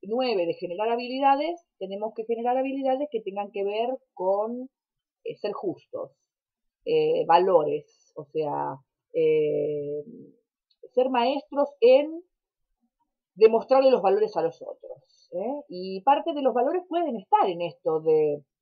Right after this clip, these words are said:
cómo me conecto con el otro desde la parte espiritual. Uno de los valores tiene que ver con esta incondicionalidad, con este amor, eh, que acompaña a todos lados,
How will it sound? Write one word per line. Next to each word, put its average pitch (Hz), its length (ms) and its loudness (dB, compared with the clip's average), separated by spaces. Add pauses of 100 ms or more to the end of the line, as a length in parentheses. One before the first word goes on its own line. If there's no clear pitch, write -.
(220)
cómo - 300 -2
me 175 120 -2
conecto 165 500 -4
con 156 160 -2
el 156 120 -8
otro 190 260 -4
desde 147 160 -10
la 147 100 -6
parte 147 240 -8
espiritual. 254 840 0
Uno 170 180 -4
de 156 80 -2
los 151 120 -2
valores 165 380 4
tiene 151 220 -10
que 143 100 -8
ver 147 200 -4
con 147 160 -8
esta 147 160 -8
incondicionalidad, 143 1000 -4
con 151 160 -2
este 139 180 -14
amor, 156 400 -6 (420)
eh, 147 760 -4 (800)
que 143 120 -10
acompaña 151 760 -2 (140)
a 147 160 -8
todos 156 260 0
lados, 262 560 2